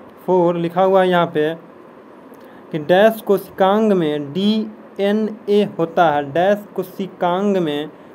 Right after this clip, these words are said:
डीएनए होता है, केंद्रक में डीएनए होता है। नेक्स्ट है, जीव क्रीम या एक कॉर्नवर्म किसका साधारण भाषा में नाम है?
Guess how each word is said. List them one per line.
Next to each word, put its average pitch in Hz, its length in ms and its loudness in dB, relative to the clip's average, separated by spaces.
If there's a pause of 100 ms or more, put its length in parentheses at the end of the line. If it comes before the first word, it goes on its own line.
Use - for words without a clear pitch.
(140)
डीएनए 196 1120 -4
होता 170 420 2
है, 151 280 -2 (120)
केंद्रक 175 440 0
में 180 260 -2 (240)
डीएनए 160 420 -2
होता 143 300 -4
है। 143 100 -4
नेक्स्ट 202 320 -4
है, 151 280 0 (880)
जीव 196 340 0
क्रीम 208 540 0 (220)
या 156 380 0 (760)
एक 202 160 -4 (600)
कॉर्नवर्म 190 1080 2
किसका 214 640 0 (420)
साधारण 180 440 2
भाषा 165 320 0
में 185 140 -2
नाम 170 340 0
है? 139 280 -8